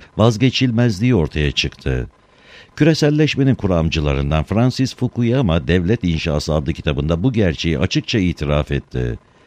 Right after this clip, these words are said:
Yoksulluk, insan ve uyuşturucu kaçakçılığı ve uluslararası terör olarak ifade edilen üç büyük küresel sorunla ulus devlet yapısı olmadan savaşılamayacağı nihayet görüldü. Üçüncü çelişki, küreselleşmenin desteklediği postmodern felsefe ile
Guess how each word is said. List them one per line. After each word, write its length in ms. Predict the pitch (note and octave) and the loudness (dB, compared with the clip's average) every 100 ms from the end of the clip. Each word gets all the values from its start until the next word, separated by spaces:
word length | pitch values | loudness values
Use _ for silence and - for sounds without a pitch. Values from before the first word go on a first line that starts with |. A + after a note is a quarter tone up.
| - - - - | -20 -20 -20 0
Yoksulluk, 520 | A#2+ C#3+ E3 E3 D#3+ | 2 4 2 4 4
insan 380 | C#3+ C3+ C3+ D3 | 4 2 2 2
ve 60 | A2+ | 2
uyuşturucu 580 | G2+ A2+ - G#2+ G2+ | 2 0 0 0 0
kaçakçılığı 640 | A#2 G#2 F#2+ F2+ - F#2+ F#2 | 0 0 0 -2 -2 0 2
ve 100 | C#2+ | 0
uluslararası 600 | E2 F2+ - F#2 D#2+ F2 | 0 -2 0 0 0 -2
terör 260 | E2 E2+ | 0 0
olarak 400 | F2 C#2+ D2 E2 | 2 0 0 -2
ifade 420 | E2 D2+ D2+ D2+ | -2 -2 0 0
edilen 360 | D#2 C#2 D2+ F2 - | 0 0 0 0 -2
üç 260 | - F3+ - | 0 0 0
büyük 280 | A2 A2+ - | 2 2 2
küresel 440 | G#2+ F#2+ - G2+ | 0 0 2 0
sorunla 440 | F#2 D2+ D2 D2 E2 | 0 -2 0 0 0
ulus 380 | F2+ C#3 - | 2 0 2
devlet 360 | A2+ G#2+ G#2 - | 2 4 2 0
yapısı 300 | F#2+ E2+ F#2+ | -2 -2 0
olmadan 360 | G#2 D#2+ D2 F2 | 2 2 2 0
savaşılamayacağı 1040 | F2+ F2+ E2+ F#2 G#2 E2+ D2+ D2+ D#2+ D2 | 0 0 0 0 2 2 2 0 0 2
nihayet 440 | G#2 E2 E2 - | 2 2 0 0
görüldü. 580 | D2 C2+ C#2 A1+ B1+ A#1 - _ - - - - - | -2 0 -2 -2 -4 -4 -8 _ -20 -20 -20 -20 -2
Üçüncü 380 | C#3 D3 D3 F3 | -2 4 4 2
çelişki, 420 | - E2 D2 - | 0 0 0 -2
küreselleşmenin 960 | G2+ G2 F#2 - D2+ C#2 D2 C#2+ D#2+ F#2 | -2 0 0 2 0 2 -2 0 0 2
desteklediği 680 | D2 C#2+ D2 - D2 C#2 F2+ | 0 -2 -4 -2 -2 0 -2
postmodern 720 | - A#2+ C3 - G2 F2+ G2 | 2 0 0 0 2 2 2
felsefe 500 | E2+ F2 E2 D#2 G#2+ | 2 0 0 -2 0
ile 280 | A2 C#2+ E2 | 2 2 0